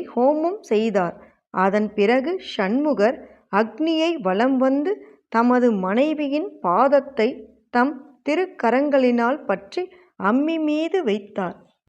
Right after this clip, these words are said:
புதுமண தம்பதிகள் இருவரும் அருந்ததியை தரிசித்துவிட்டு சகலலோக நாயகர்களான பரமசிவன் பார்வதியை மூன்று முறைகள் வலம் வந்து நமஸ்கரித்தார்கள்.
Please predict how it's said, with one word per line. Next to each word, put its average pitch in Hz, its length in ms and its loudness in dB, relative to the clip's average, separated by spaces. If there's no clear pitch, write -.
புதுமண 294 440 0
தம்பதிகள் 214 640 0
இருவரும் 214 500 0
அருந்ததியை 269 760 2
தரிசித்துவிட்டு 254 920 -4
சகலலோக 294 800 2
நாயகர்களான 247 920 0
பரமசிவன் 277 800 -2
பார்வதியை 214 680 0
மூன்று 349 500 0
முறைகள் 247 460 0
வலம் 220 340 0
வந்து 277 320 0
நமஸ்கரித்தார்கள். 226 1080 -2